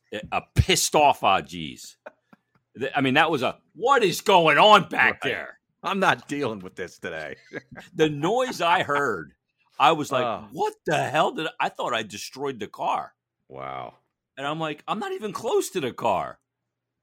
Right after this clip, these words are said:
Speaker 1: I was so angry, but I got over it and ate an edible and went to the
Speaker 2: Wow.
Speaker 1: beach.
Speaker 2: There you go.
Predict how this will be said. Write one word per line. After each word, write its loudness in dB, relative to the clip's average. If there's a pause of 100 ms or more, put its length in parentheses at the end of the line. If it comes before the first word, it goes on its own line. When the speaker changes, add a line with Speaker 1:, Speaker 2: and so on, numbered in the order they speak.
(300)
Speaker 1:
I -4
was -6
so -6
angry, -10 (760)
but -6
I -10
got -6
over -6
it -10
and -18 (480)
ate -4
an -10
edible -12 (360)
and -16
went -14
to -14
the -14
Speaker 2:
Wow. -18
Speaker 1:
beach. -20
Speaker 2:
There -10
you -12
go. -18